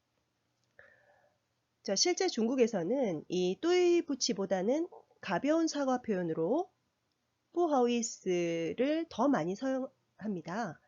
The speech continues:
이 不好意思는 부끄럽다, 뭐, 겸연쩍다라는 뜻을 지니고 있습니다. 네, 对不起보다는 가벼운 사과 표현입니다.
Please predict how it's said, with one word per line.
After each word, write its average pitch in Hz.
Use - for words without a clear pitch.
이 202
不好意思는 254
부끄럽다, 170
뭐, -
겸연쩍다라는 208
뜻을 240
지니고 202
있습니다. 160
네, 180
对不起보다는 247
가벼운 185
사과 254
표현입니다. 175